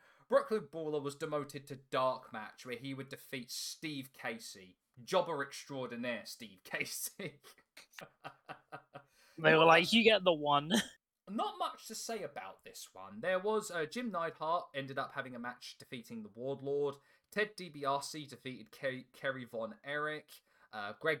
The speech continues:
Speaker 1: Valentine defeated Haku, which I can only imagine that Haku choked out Valentine at the end, because Ha-,
Speaker 2: Yep.
Speaker 1: you do not mess with Haku. <laughs> The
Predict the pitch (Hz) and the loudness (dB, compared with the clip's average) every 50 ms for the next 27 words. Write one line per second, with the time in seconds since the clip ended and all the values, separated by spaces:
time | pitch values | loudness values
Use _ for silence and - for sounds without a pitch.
0 | - - - 135 139 151 156 143 - - 160 156 147 135 135 - - 131 123 - | -2 -2 0 0 0 0 -2 -8 -6 -6 -4 -4 -4 -6 -12 -14 -14 -16 -16 -16
1 | - - - 113 101 - - - 151 156 160 165 160 143 123 117 - 123 113 113 | -16 -14 -12 -12 -12 -12 -10 -6 -4 -4 -2 -4 -6 -6 -8 -10 -10 -8 -8 -8
2 | - 131 127 135 135 135 131 123 123 127 123 120 135 131 123 104 107 120 120 110 | -8 -6 -4 -4 -4 -4 -6 -6 -6 -6 -8 -8 -8 -8 -10 -8 -8 -8 -8 -8
3 | - - - 143 147 143 - - 120 113 110 - 127 117 113 110 123 127 131 131 | -8 -10 -10 -10 -10 -8 -6 -6 -6 -4 -4 -4 -6 -6 -4 -4 -4 -4 -4 -4
4 | 131 113 - 143 139 135 123 104 98 110 107 120 143 180 214 220 208 - - 113 | -6 -8 -6 -4 -4 -4 -6 -8 -10 -10 -6 -2 0 0 0 0 -4 -8 -14 -16
5 | - - 110 104 - - 120 - - 131 127 - - 123 117 120 120 120 127 143 | -12 -12 -12 -12 -10 -10 -8 -2 2 4 4 4 4 0 -4 -4 -6 -4 0 0
6 | 156 160 - - 135 - - 135 123 - - - - 165 180 214 254 247 - - | 0 0 0 -4 -8 -4 -2 -2 -2 -2 -6 -4 -4 -2 0 0 -2 -2 -6 -12
7 | - - - - - - - - _ _ _ _ _ _ _ - 226 208 214 _ | -20 -20 -20 -20 -20 -18 -18 -18 _ _ _ _ _ _ _ -6 -6 -6 -6 _
8 | _ _ _ _ _ _ 180 - 180 180 | _ _ _ _ _ _ -10 -4 -4 -2